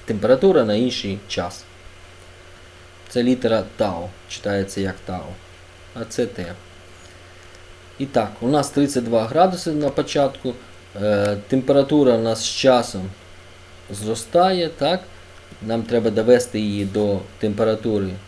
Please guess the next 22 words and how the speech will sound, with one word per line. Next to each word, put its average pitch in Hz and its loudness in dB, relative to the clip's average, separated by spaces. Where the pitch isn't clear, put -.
плавлення. 156 0
Доводимо, 147 2
двісті 110 -4
тридцять 101 -6
два, 101 -2
починається 104 -2
процес 98 -6
плавлення. 156 0
Пам'ятаємо, 110 0
при 101 -8
цьому 113 -2
температура 98 -4
у 101 0
нас 98 -6
вже 98 -6
не 110 0
змінюється. 95 -6
Отож, 135 0
у - 0
нас 120 0
два 127 2
процеси 104 -2